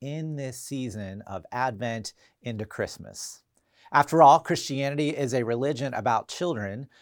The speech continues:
Uh, it's a more of a religion about children than any other religion that you will find. You cannot have Christianity without a child, and specifically a baby boy who comes and is born among us.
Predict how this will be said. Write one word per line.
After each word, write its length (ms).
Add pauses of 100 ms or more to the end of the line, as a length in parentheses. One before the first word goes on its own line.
(160)
Uh, 140
it's 220
a 20
more 240
of 80
a 300
religion 420
about 240
children 360
than 260
any 320
other 240
religion 380
that 180
you 100
will 100
find. 460 (480)
You 160
cannot 400
have 480
Christianity 880 (380)
without 420
a 60
child, 560 (580)
and 140
specifically 1120
a 160
baby 560
boy 380
who 180
comes 540
and 100
is 140
born 400
among 320
us. 380